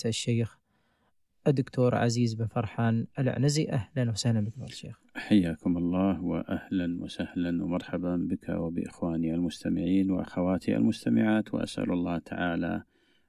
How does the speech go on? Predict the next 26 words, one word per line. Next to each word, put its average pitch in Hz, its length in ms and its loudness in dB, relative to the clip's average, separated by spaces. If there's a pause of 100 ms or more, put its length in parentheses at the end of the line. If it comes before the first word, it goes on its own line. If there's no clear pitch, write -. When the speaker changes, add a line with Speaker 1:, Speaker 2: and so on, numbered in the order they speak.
(120)
Speaker 2:
للجميع 82 800 2
التوفيق - 600 -6
والسداد 82 680 -2
والعلم 85 340 0
النافع 80 500 0
والعمل 82 400 -4
الصالح، - 680 -8
إنه 82 340 0
خير - 300 -6
مسؤول. - 380 -12 (880)
Speaker 1:
مستمعينا 160 440 6
في 131 500 4
كل 123 360 2
مكان، 120 600 0 (320)
يستهل 117 580 0
فضل 113 140 -6
الشيخ - 360 -6
هذا 113 80 -2
اللقاء 110 480 0
بكلمة، 117 1300 0 (320)
آه، 110 460 2
بعنوان 110 760 2
الشهيد 110 560 0
وما 107 260 0
له 104 240 0
من 107 280 2